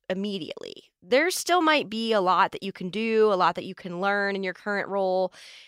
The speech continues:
And so it shouldn't be a knee-jerk reaction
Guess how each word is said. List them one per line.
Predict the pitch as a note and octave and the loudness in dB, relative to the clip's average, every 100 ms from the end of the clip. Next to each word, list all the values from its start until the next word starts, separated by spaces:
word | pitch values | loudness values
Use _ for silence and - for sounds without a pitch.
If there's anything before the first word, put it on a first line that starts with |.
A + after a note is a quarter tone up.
| _ | _
And | G#3+ A3+ | -4 -2
so | - A3 G#3+ G#3+ | -2 2 4 4
it | - A3 | 2 -2
shouldn't | - E4+ G4 | -2 -2 -2
be | C4+ A#3+ | -2 -2
a | G#3 | -2
knee-jerk | G3 G3 G3 G3 F3+ F3 E3 - - | -2 -6 -6 -6 -2 -2 -4 -10 -20
reaction | - E3 F#3 E3+ F3 G3+ - F3+ E3+ D#3+ | -14 -6 -2 4 4 2 -4 -6 -6 -8